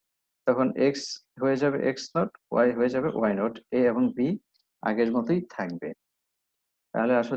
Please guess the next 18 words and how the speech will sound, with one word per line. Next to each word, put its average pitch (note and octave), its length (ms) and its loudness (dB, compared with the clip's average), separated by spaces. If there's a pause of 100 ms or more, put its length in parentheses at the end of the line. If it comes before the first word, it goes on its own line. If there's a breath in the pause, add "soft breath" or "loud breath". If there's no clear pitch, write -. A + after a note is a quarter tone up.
(100)
দেখি B2 240 -2 (680)
এটাকে A#2+ 320 -2
আমরা B2+ 200 -2
কি - 160 -4
আকারে C#3+ 280 -2
প্রকাশ C#3+ 300 -2
করব, D3+ 140 -6 (160)
C - 20 -18 (160)
is B2+ 160 -2
equal C#3+ 300 -4
to D3+ 60 -4 (220)
A - 20 -2 (180)
X - 20 -14 (240)
naught D#3 240 -2 (580)
B - 20 -6 (380)
Y - 100 -2
naught। - 180 -10 (400)
কিভাবে C3 360 -2